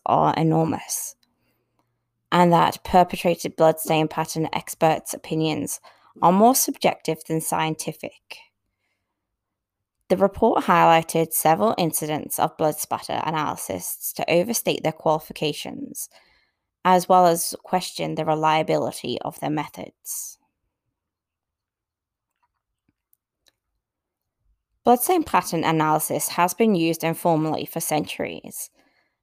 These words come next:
but the first modern study of bloodstains was in eighteen ninety-five by Doctor Edward Petrovsky of the University of Cairo. He published a paper titled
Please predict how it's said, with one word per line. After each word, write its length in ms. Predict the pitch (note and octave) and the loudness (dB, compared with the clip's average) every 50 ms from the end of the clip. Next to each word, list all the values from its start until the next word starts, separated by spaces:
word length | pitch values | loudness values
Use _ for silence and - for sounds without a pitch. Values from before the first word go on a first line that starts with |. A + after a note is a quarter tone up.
| _ - | _ 0
but 60 | - G3+ | 2 2
the 100 | G#3 G#3 | 2 2
first 320 | - B3+ B3+ C#4+ - - | 4 4 4 4 4 2
modern 280 | G#3+ F3+ E3+ F3 E3 E3+ | 2 2 2 0 -2 -4
study 380 | - - - E3 - E3 D#3+ | -4 -4 -4 -4 -4 -2 -2
of 140 | - D3+ - | -4 -4 -2
bloodstains 840 | - E3 D#3+ D3+ - - D3 C#3 B2+ B2+ C#3 C3+ A#2+ D3 - - - - - | -2 -2 -2 -2 -4 -4 -4 -4 -4 -4 -6 -6 -6 -8 -8 -10 -10 -6 -2
was 320 | E3 D#3+ D#3+ D#3 D#3 - - - | 2 2 2 2 0 -2 -6 -4
in 360 | - D#3 D#3+ D3 D#3 D#3 - - _ - | -2 0 0 0 0 -2 -4 -6 _ -6
eighteen 400 | C#3+ D#3 D3+ - - D3 D3 D3 | -6 -6 -4 -4 -4 -2 -2 -2
ninety-five 880 | C#3+ B2+ C3+ - - D#3 - - E3+ E3+ E3+ - - - - E3 - - _ | -2 -4 -6 -6 -6 -6 -4 0 0 0 2 0 -2 -4 -6 -10 -12 -10 _
by 120 | - C#3+ D3+ | -2 -2 -2
Doctor 540 | D#3 - D3+ - - - D#3 D#3 D#3 E3 - _ _ _ _ _ _ _ _ _ _ _ _ _ _ - | -2 -4 -6 -6 -2 -2 0 0 0 -2 -4 _ _ _ _ _ _ _ _ _ _ _ _ _ _ 0
Edward 600 | E3+ E3+ E3+ E3 F3 E3 D#3+ D#3+ D#3+ D#3 E3 - _ _ _ | 2 2 2 2 2 2 4 4 4 2 0 -4 _ _ _
Petrovsky 840 | - - - - - E3+ E3 - - - - A3 F#2+ - - - _ _ _ _ _ _ _ _ _ _ _ _ _ _ _ | -14 -12 -4 0 0 0 0 0 -6 -6 -6 -6 -8 -8 -10 -14 _ _ _ _ _ _ _ _ _ _ _ _ _ _ _
of 160 | - F3+ F3 | -4 -2 0
the 80 | - F#3 | 0 2
University 600 | F3 E3 F3 F3+ F3+ F#3 F#3 F3 - - - F#3 | 4 4 4 4 4 4 4 4 2 2 0 0
of 100 | F3+ F3+ | 0 0
Cairo. 640 | - - D#3+ - - - - - - - - - F#3 - - _ _ _ _ _ _ _ _ _ _ _ _ _ _ _ _ _ _ _ | -2 -4 -4 -4 -4 -4 -6 -4 -4 -4 -6 -10 -12 -18 -20 _ _ _ _ _ _ _ _ _ _ _ _ _ _ _ _ _ _ _
He 140 | _ - G#3+ | _ -4 0
published 400 | - A#3 B3 B3 C#4 C4 - - | 2 4 4 4 4 2 2 -2
a 40 | E4+ | -2
paper 340 | - G3+ F3 D#3+ - E3 | 0 0 0 0 0 -2
titled 680 | D#3+ - - - D3+ D3+ D3+ - - D#3 D#3 D3 E3 - | -2 -2 -4 -4 -4 -4 -4 -4 -4 -4 -4 -4 -6 -8